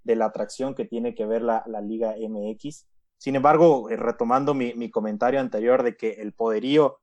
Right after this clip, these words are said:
económico muchas veces es el que determina las primeras posiciones, eh, yo también estoy de acuerdo con que, eh, por lo menos experimentar con un torneo largo, ver qué pasa,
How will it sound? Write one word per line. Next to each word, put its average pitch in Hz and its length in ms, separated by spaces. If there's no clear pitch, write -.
económico 123 640
muchas 131 340
veces 127 460
es - 160
el 123 180
que 110 460
determina 117 760
las 110 220
primeras 123 400
posiciones, 135 720
eh, 110 180
yo 117 140
también 123 400
estoy 127 240
de 127 60
acuerdo 123 360
con 117 160
que, 113 180
eh, 107 400
por 127 100
lo 131 100
menos 185 480
experimentar 117 680
con 120 160
un 123 140
torneo 123 280
largo, 120 340
ver 120 200
qué 120 140
pasa, 139 480